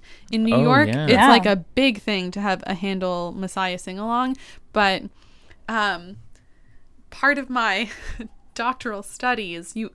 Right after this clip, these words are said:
Speaker 1: there was this thing that I had to do in the middle of my doctorate called the two-week paper. And they don't
Speaker 2: Ooh.
Speaker 1: have to do it anymore, but it was part of the first exam. It was, like, one of the big first milestones that you get to. And you literally, like, had to draw an envelope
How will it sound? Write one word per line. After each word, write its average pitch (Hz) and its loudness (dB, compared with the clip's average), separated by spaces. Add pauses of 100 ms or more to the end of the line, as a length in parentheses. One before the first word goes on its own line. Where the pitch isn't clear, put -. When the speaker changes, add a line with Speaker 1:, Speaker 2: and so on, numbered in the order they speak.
(100)
Speaker 1:
there 208 -2
was 202 -8
this 190 -12
thing 269 -6
that 202 -8
I 196 -6
had 196 -6
to 185 -16
do 175 -10 (460)
in 202 -8
the 196 -8
middle 196 -6
of 180 -10 (220)
my 208 -6
doctorate 185 -6
called 190 -8
the 180 -6
two-week 185 -12
paper. 202 -8 (580)
And 196 -2
they 135 2
don't 107 0
Speaker 2:
Ooh. - -6
Speaker 1:
have - -2
to - -8
do 185 -10
it 185 -10
anymore, 247 -2
but 226 -2
it 180 -4
was 190 -6
part 202 -4
of 196 -8
the 196 -8
first 185 -12
exam. 180 -14
It 185 -14
was, 185 -14
like, 180 -14
one 185 -10
of 180 -14
the 180 -14
big 180 -12
first 180 -14
milestones 202 -12 (400)
that 190 -10
you 202 -8
get 196 -6
to. 226 -4 (480)
And 190 -8
you 208 -12
literally, 226 -4
like, 190 -10
had 202 -12
to 202 -14
draw 190 -8
an 196 -12
envelope 185 -10